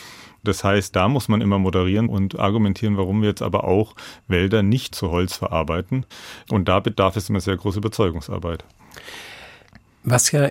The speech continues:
Speaker 2: gerade im Vogelsberg ja wohl auch eine besondere Rolle spielt, ist das Vernetzen von solchen Wildnisinseln miteinander. Und da, äh, haben Sie ja auch einen Grafen als Unterstützer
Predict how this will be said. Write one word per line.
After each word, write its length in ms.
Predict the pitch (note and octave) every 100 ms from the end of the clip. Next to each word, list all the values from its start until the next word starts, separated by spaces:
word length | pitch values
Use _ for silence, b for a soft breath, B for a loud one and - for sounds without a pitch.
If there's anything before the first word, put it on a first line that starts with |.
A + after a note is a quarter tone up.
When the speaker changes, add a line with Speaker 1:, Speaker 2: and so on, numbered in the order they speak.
| -
Speaker 2:
gerade 300 | - B2+ C3
im 120 | G2+
Vogelsberg 640 | F#2+ F#3+ B3 A3 - F#2 -
ja 80 | G2
wohl 180 | G2 -
auch 240 | C#3 E3
eine 400 | - C3+ B2 A#2 -
besondere 540 | A#2 A2 A#2+ C#3 A#2+
Rolle 300 | G2 F#2 A#2+
spielt, 520 | D3+ - - E3 F3
ist 240 | - D#3+ - B -
das 220 | B2 -
Vernetzen 760 | - C3 B2+ D3+ - - D#2
von 300 | - A#2 A2+
solchen 520 | A2+ G#2+ A2 - G#2
Wildnisinseln 1120 | G#2+ C3 - A2 G2 - C#3 B2 A2+ F#2 E2
miteinander. 960 | E2+ E2+ - E2 F2 F2 E2 F2 E2+ E2 B B B -
Und 500 | - G#2 G#2 G2+ -
da, 720 | G#2+ G#2+ A2 A2 A#2+ A2 A2
äh, 40 | F2+
haben 300 | A2 C3 A2+
Sie 180 | A#2 A2+
ja 460 | A2+ A2+ A2 A#2
auch 180 | A#2 G#2
einen 260 | - A#2 A#2+
Grafen 560 | G#2 A2+ A3+ - G#2+
als 280 | - F#2+ -
Unterstützer 920 | - G#2+ A2+ G2 - G#2 - E2 D2+